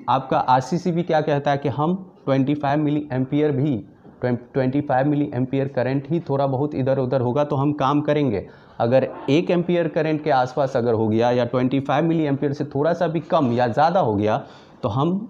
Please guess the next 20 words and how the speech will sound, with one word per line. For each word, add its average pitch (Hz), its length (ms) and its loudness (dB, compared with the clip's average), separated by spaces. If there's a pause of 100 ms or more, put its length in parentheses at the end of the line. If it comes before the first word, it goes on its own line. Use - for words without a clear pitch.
यहाँ 113 240 -4
पे 147 140 -4
इसको - 340 -4
ब्रेक 110 380 -2
कर 104 120 0
देंगे, 123 640 -2
आपका 107 320 -2
सर्किट 160 480 -4 (280)
काम 147 200 2
नहीं 104 220 0
करेगा। 92 440 -2 (260)
तो 147 80 0
आरसीसी 190 480 2
भी 180 120 0
क्या 175 180 0
करता 170 300 0
है, 170 140 0
एक 135 260 -4
तो 147 60 0
आपका 127 640 0